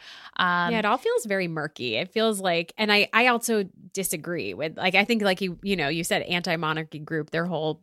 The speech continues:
Speaker 2: point is to stir up trouble. I feel like Harry is nothing but charitable, in my opinion. And Meg, I just, I don't know. I feel,
Speaker 1: Yeah.
Speaker 2: I know that it's fine print here, but it seems like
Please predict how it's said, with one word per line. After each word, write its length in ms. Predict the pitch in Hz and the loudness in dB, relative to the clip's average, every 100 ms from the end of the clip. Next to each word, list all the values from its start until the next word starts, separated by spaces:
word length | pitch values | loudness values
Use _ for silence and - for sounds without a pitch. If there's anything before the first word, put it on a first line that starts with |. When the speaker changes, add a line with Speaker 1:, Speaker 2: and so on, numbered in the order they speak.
| _ | _
Speaker 2:
point 320 | 185 160 92 | -4 -2 -2
is 120 | 165 | -8
to 100 | - | -8
stir 300 | - - 160 | -8 -2 -2
up 160 | 143 - | -2 -4
trouble. 340 | - 147 175 | -4 -2 2
I 120 | 175 | 0
feel 200 | 165 180 | 0 0
like 140 | 170 170 | -2 -2
Harry 400 | 175 175 175 165 | -4 -2 -2 -2
is 180 | 160 165 | -4 -6
nothing 480 | 160 156 - 147 139 | -6 -6 -6 -10 -6
but 240 | 131 - | -8 -8
charitable, 480 | - 147 170 196 240 | -10 -8 -6 -4 -2
in 120 | 240 | -2
my 100 | 240 | -4
opinion. 340 | 233 247 240 | -4 -4 -4
And 140 | 190 170 | -4 -4
Meg, 200 | 160 165 | -6 -4
I 120 | 185 180 | -2 0
just, 340 | 185 - - - | -2 -4 -10 2
I 80 | |
don't 100 | 202 | 2
know. 120 | 160 - | 2 0
I 120 | 143 | -2
feel, 320 | - 196 180 | -2 0 0
Speaker 1:
Yeah. 440 | 202 190 185 180 190 | -2 -4 -4 -6 2
Speaker 2:
I 60 | 240 | 4
know 160 | 247 | 6
that 160 | 226 214 | 6 4
it's 400 | 180 - - - _ | 2 0 -6 -8 _
fine 220 | - 165 156 | -4 -4 -4
print 280 | 151 170 | -6 -6
here, 280 | 196 202 208 | -6 -6 -6
but 260 | 170 113 - _ | -4 -4 -4 _
it 100 | 175 | -12
seems 540 | - - 175 156 160 156 | -10 -4 -2 -2 -2 0
like 260 | 143 - | -2 -2